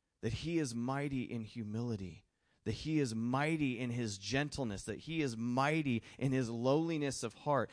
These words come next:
that Jesus comes to us and his kindness leads us to repentance. He doesn't smack us upside the head because he is mighty in the lowly ways as well.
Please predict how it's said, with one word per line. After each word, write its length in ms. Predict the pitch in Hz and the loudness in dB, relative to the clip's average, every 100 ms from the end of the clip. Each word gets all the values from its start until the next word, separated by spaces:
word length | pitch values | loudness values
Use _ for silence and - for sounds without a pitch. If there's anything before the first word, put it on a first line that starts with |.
| - 135 | -8 2
that 140 | 127 | 2
Jesus 640 | 104 135 202 208 160 139 | 2 2 2 2 2 0
comes 380 | - 160 139 123 | 0 2 2 0
to 160 | - 127 | -2 0
us 380 | 131 127 120 - - | 4 2 2 -4 -6
and 180 | - 139 | 0 0
his 240 | 135 135 120 | 2 0 -2
kindness 920 | - - 185 214 226 208 160 120 - | -8 0 2 4 2 2 0 0 -2
leads 320 | 131 139 127 131 | -2 0 0 -2
us 160 | 117 | -4
to 120 | - | -4
repentance. 720 | 131 123 - 135 120 117 95 - - | -2 -2 0 -2 -2 -4 -4 -10 -14
He 120 | - 151 | -2 4
doesn't 340 | 170 170 165 | 4 4 -2
smack 400 | - 165 160 156 | -2 4 2 2
us 140 | 151 | 0
upside 400 | 147 - 143 135 | 0 2 4 4
the 100 | 123 | 2
head 320 | 107 139 95 - _ _ _ _ _ _ _ _ _ _ _ _ _ _ _ _ _ _ _ _ _ _ _ _ | 0 2 2 -4 _ _ _ _ _ _ _ _ _ _ _ _ _ _ _ _ _ _ _ _ _ _ _ _
because 300 | 117 131 117 | -6 -2 -2
he 240 | - 156 147 | -4 -4 -2
is 140 | 107 | -2
mighty 600 | 107 113 131 147 131 107 - | -4 -4 -4 -4 -4 -6 -6
in 140 | 113 | -6
the 80 | 110 | -6
lowly 380 | 107 113 123 113 | -4 -4 -2 -4
ways 340 | 95 98 90 | -4 -6 -6
as 160 | 95 90 | -10 -6
well. 340 | 95 101 85 | -2 -2 -4